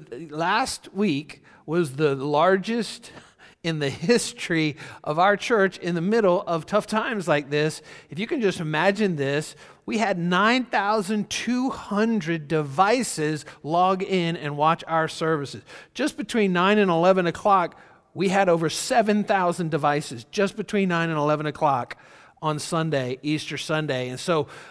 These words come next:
uh, if you're joining us maybe for the first time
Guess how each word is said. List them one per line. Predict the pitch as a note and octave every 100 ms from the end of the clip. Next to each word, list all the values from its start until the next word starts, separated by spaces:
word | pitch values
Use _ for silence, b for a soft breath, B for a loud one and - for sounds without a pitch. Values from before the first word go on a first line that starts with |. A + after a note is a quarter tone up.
| B
uh, | C#3+ C#3 D3
if | D#3+ D#3
you're | G#3
joining | D#3 F3 F#3+ G3+ G3+
us | G3 F3
maybe | F3 F#3+
for | - E3+
the | D3
first | - E3+ -
time | D#3+ F3 D#3+ E3